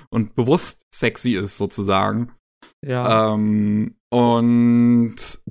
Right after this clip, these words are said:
Speaker 1: das, das, das funktioniert alles in dieser Serie, die auch wirklich toll produziert ist. Es ist eine der besten pro-, produzierten Cloverwork-Serien dieses Jahr. Die haben,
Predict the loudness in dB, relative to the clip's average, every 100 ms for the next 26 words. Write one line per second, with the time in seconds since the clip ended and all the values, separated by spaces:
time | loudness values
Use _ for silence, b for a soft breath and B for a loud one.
0 | -4 -2 -4 -6 -4 -4 -8 _ _ -10
1 | -4 -4 -2 0 2 2 2 0 0 -2
2 | -2 -2 -2 0 0 -2 -2 -4 -6 -2
3 | 2 2 2 0 0 -2 0 0 2 0
4 | -2 -4 -2 0 0 0 0 -2 -4 -6
5 | -4 -6 -4 -4 -4 -2 -2 -2 -2 -2
6 | 0 -2 -2 0 2 2 0 0 -4 -2
7 | 0 2 2 2 2 2